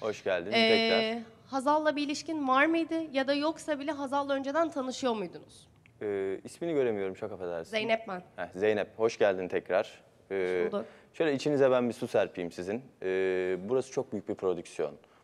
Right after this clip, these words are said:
Speaker 1: Buraya gelen insanlar ince elenip çok sık, yani ince elenip çok incelenip o şekilde geliniyor. Ve burada bizim Hazal'la, e, eskiden sevgili olma gibi, gibi bir durumumuz olsaydı zaten o buraya gelemezdi.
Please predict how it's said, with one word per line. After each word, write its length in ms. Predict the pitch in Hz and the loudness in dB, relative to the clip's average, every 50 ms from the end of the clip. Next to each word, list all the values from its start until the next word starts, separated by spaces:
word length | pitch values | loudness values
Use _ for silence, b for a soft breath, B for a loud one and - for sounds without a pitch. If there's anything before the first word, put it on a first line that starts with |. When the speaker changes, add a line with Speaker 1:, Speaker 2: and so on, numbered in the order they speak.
| _ - | _ -2
Speaker 1:
Buraya 220 | 123 127 151 165 | 2 4 4 6
gelen 220 | 151 143 123 117 107 | 6 4 4 4 2
insanlar 640 | 101 95 - - 101 92 92 90 90 95 - - - _ - | 0 -2 -4 -4 -4 -4 -2 -2 -2 -4 -4 -6 -12 _ -4
ince 240 | 113 113 113 110 131 | -2 0 2 4 6
elenip 380 | 127 110 95 95 101 - - | 6 4 4 0 -2 -6 -4
çok 200 | - - 127 - | -4 -4 -4 -4
sık, 200 | - - - 127 - _ _ _ _ _ - | -6 -10 -10 -10 -10 _ _ _ _ _ 0
yani 380 | 107 101 101 98 92 90 - - - | 2 4 4 4 2 0 -4 -2 0
ince 360 | 113 117 120 120 120 113 139 | 2 2 4 4 4 6 8
elenip 280 | 143 131 113 110 120 123 | 8 8 8 6 2 2
çok 220 | - 147 127 - - | 2 2 2 4 2
incelenip 640 | 120 120 113 110 120 117 113 113 110 113 135 143 - - - - | 2 4 4 6 6 6 6 6 4 2 0 -2 -6 -10 -6 -4
o 80 | 131 - | -2 0
şekilde 340 | - 123 - 107 92 90 | 0 0 0 0 -2 -2
geliniyor. 400 | 87 85 82 80 78 71 - - - b b b b b b b _ 107 | -2 -2 -4 -4 -6 -8 -8 -10 -12 b b b b b b b _ 2
Ve 180 | 120 120 127 | 2 2 4
burada 320 | 147 170 165 156 170 147 139 | 4 4 6 6 4 4 2
bizim 320 | 143 143 156 160 156 - | 2 2 2 2 2 0
Hazal'la, 640 | - 113 113 113 135 147 160 151 135 113 92 - - | -2 0 4 6 6 6 8 8 6 6 4 2 0
e, 60 | - 98 98 92 - | 0 0 0 0 0
eskiden 340 | - 110 - - - 147 143 | -2 -6 -6 -4 -2 -2 -2
sevgili 440 | 139 - - 120 117 110 117 127 147 | -2 -2 -2 0 0 0 0 0 0
olma 280 | - 120 113 107 107 104 | 0 0 0 0 -2 -4
gibi, 360 | 98 87 95 95 90 90 - | -4 -6 -6 -6 -8 -8 -8
gibi 260 | - 98 98 98 95 | -6 -6 -4 -4 -4
bir 40 | 98 | -4
durumumuz 500 | 104 107 101 104 107 117 139 143 - - B B B B B B | -2 -2 -2 0 -2 -2 -4 -4 -8 -12 B B B B B B
olsaydı 480 | - 101 110 110 107 - 185 190 175 139 | 4 4 4 6 6 6 6 6 6 6
zaten 240 | 135 131 123 147 143 | 6 4 4 2 0
o 100 | 127 113 | -2 0
buraya 140 | 117 117 117 | 2 2 2
gelemezdi. 600 | 101 104 92 87 76 - - - - - - | 2 0 -2 -2 -4 -6 -10 -14 -16 -20 -20